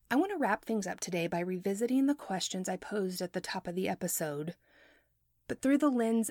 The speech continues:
of thinking traps. Remember those common patterns in thinking that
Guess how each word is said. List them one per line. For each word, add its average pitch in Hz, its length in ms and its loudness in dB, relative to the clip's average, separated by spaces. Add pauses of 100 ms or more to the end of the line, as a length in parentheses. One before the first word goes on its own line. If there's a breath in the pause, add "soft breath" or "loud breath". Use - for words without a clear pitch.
(120)
of 196 400 -2 (100)
thinking 311 320 -2
traps. - 540 -10 (1040)
Remember 208 320 4
those 185 220 0
common 202 340 0
patterns 190 460 -2
in 175 140 -2
thinking 180 500 -2
that 170 380 -4